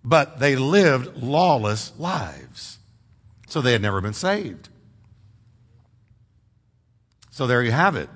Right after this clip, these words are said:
These individuals were no strangers to his power, his presence, and the authority in his name. Yet they never knew him. This is the kind of person Hebrews is pointing to. Only these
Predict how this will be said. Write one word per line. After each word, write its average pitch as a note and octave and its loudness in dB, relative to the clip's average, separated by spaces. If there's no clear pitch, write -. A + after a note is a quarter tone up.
These F3+ 2
individuals D3+ 0
were C3+ -2
no C#3 2
strangers C3 -2
to A#2+ -4
his G2 -2
power, A2+ 2
his A#2 0
presence, C3+ 0
and C#3 -2
the C#3+ 0
authority C#3 0
in E3 0
his F#3 -2
name. A3 -2
Yet C3+ 2
they B2 2
never D#3+ 0
knew A#3+ 2
him. D#2 -4
This G#2+ -4
is C3+ -10
the C#3 -4
kind C3+ 2
of C3 -4
person B2 -4
Hebrews G#2+ -2
is F#2 -6
pointing F2+ -8
to. C2 -16
Only A#3 2
these A2 -2